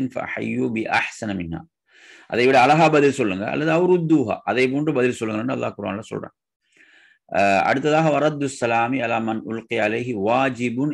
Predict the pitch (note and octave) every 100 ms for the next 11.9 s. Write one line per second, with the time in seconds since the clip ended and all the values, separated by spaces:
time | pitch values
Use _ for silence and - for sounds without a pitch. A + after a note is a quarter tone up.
0 | - B2 A#2 B2 A2+ F#2+ F2 - _ _
1 | _ _ _ _ _ _ _ _ _ -
2 | - A#2+ C3 C3 B2 C3 B2 B2 B2 B2
3 | B2+ E3 - - _ _ _ _ _ -
4 | F#2+ A#2 C3+ C#3 C3 - A2+ A2+ G#2+ G#2
5 | A#2+ A2+ A2+ G2+ A2+ C3 G#2 F#2 A#2 C3
6 | G#2 E2 - _ _ - F#2 - C3+ A2+
7 | F#2 D#2 B1+ - _ _ _ _ _ _
8 | _ - - - - - _ - A#2+ B2
9 | B2+ C#3+ C3 B2+ C3 C3 A#2+ B2 A#2+ A2+
10 | A2 A#2 A2+ - G2+ G2 A2 A2+ A2+ A2
11 | G#2+ G#2+ G#2 B2+ B2 A2+ A2+ G2+